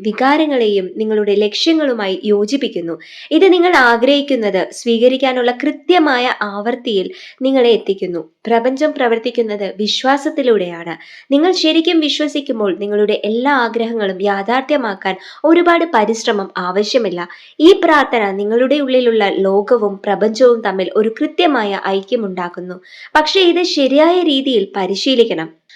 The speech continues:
ആരും നിങ്ങളെ ശല്യപ്പെടുത്താത്ത ഒരു ശാന്തമായ സ്ഥലം കണ്ടെത്തുക. ഇത് വളരെ പ്രധാനമാണ്. സുഖമായി ഇരിക്കുകയോ കിടക്കുകയോ ചെയ്യുക. നിങ്ങളുടെ ശരീരത്തെയും മനസ്സിനെയും വിശ്രമിപ്പിക്കുക. കണ്ണടച്ച് ആഴത്തിൽ ശ്വാസമെടുക്കുക.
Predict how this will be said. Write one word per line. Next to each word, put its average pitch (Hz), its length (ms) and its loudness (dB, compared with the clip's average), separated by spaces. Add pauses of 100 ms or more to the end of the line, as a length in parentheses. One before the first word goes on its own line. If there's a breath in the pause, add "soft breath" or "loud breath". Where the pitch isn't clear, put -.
(140 loud breath)
ആരും 254 400 4
നിങ്ങളെ 240 280 2
ശല്യപ്പെടുത്താത്ത 233 880 2 (140)
ഒരു 277 180 0
ശാന്തമായ 285 720 0
സ്ഥലം 202 380 -4
കണ്ടെത്തുക. 180 600 -8 (360)
ഇത് 247 340 2
വളരെ 269 340 2
പ്രധാനമാണ്. 214 760 0 (240)
സുഖമായി 247 640 0
ഇരിക്കുകയോ 214 800 0
കിടക്കുകയോ 220 580 0
ചെയ്യുക. 269 500 -4 (340 loud breath)
നിങ്ങളുടെ 330 420 2
ശരീരത്തെയും 262 1040 0
മനസ്സിനെയും 214 720 -2 (140)
വിശ്രമിപ്പിക്കുക. 202 1000 -4 (420 loud breath)
കണ്ണടച്ച് 269 640 2 (180)
ആഴത്തിൽ 240 600 -2
ശ്വാസമെടുക്കുക. 185 1120 -6